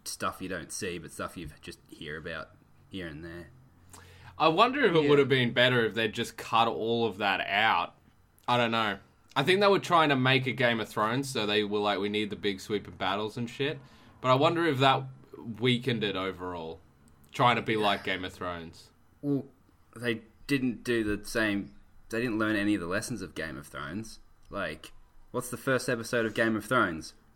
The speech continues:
Speaker 1: Let's all have it, half the cast in one spot, line 'em up, go through each, who each one is, and slowly, like, get you to know each person. What do they do in this?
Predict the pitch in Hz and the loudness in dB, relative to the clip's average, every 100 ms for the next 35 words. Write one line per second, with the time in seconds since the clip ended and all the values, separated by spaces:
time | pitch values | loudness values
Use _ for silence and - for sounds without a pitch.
0 | _ _ 110 - 127 120 120 120 113 113 | _ _ -6 -2 2 4 4 4 4 2
1 | 113 110 117 - - 113 - 107 - 107 | 2 2 0 -2 0 0 0 -4 -2 -2
2 | - 95 95 101 - 127 127 - 113 120 | -4 -8 -6 -6 -4 -2 -2 -2 0 2
3 | 117 101 131 - - 135 123 127 113 113 | 4 4 4 4 0 2 2 0 0 0
4 | 110 - - - 113 101 101 101 117 165 | 0 -6 -14 -6 -4 -4 -6 -4 -2 -2
5 | - - _ _ - - 117 110 107 104 | -6 -20 _ _ -10 -4 0 2 0 -2
6 | 95 - - - 92 92 117 101 104 104 | -4 -8 -20 -12 -10 -4 -2 -2 -2 0
7 | 104 101 104 - 147 143 90 76 107 113 | 0 0 -2 -2 0 0 -4 -6 -4 -2
8 | 107 113 113 113 117 - - - | -2 -2 0 0 0 -2 -8 -18